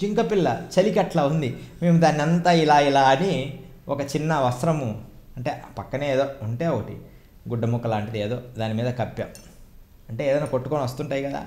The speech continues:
నా చెట్లమ్మడి ఎవరో, ఎవరో ఇవి ఉంటారు కదా ఎవరో ఒకరు, అవి తీసుకొచ్చి అంతా తుడిచి దాని మీద వేసాం. "ఇంకా స్వామి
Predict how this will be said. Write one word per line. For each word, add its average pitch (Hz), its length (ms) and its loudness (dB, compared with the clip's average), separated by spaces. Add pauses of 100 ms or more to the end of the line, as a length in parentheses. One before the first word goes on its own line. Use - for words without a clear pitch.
నా 113 260 -8 (100)
చెట్లమ్మడి 131 360 -4
ఎవరో, 127 200 0
ఎవరో 123 340 -2 (440)
ఇవి 107 160 -4
ఉంటారు 156 280 2
కదా 151 120 4
ఎవరో 143 200 2
ఒకరు, 143 180 -6 (400)
అవి 131 120 -2
తీసుకొచ్చి 151 440 0
అంతా 143 200 -2
తుడిచి 165 360 -4
దాని 147 200 0
మీద 135 120 -4
వేసాం. 113 320 -4 (1080)
"ఇంకా 117 140 -4
స్వామి 123 440 -2